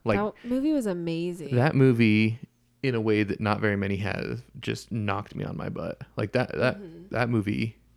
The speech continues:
Speaker 1: like, emotionally harmed me, I think. <laughs>
Speaker 2: Yeah.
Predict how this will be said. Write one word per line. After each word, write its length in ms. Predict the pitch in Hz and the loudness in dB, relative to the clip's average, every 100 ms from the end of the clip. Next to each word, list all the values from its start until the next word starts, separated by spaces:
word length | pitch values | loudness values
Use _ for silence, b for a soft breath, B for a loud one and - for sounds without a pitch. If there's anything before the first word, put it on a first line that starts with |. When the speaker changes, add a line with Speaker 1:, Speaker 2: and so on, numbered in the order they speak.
| _ - | _ -14
Speaker 1:
like, 220 | 135 - - | -12 -14 -12
emotionally 640 | 139 131 120 131 - - 131 | -10 -6 -6 -8 -10 -10 -10
harmed 420 | - - - - | -10 -10 -10 -12
me, 160 | - - | -12 -10
I 80 | |
think. 380 | - - - - - | -10 -12 -12 -8 -4
<laughs> 380 | 170 - - 196 | -4 -6 -16 -6
Speaker 2:
Yeah. 360 | 185 156 185 | -4 -4 -6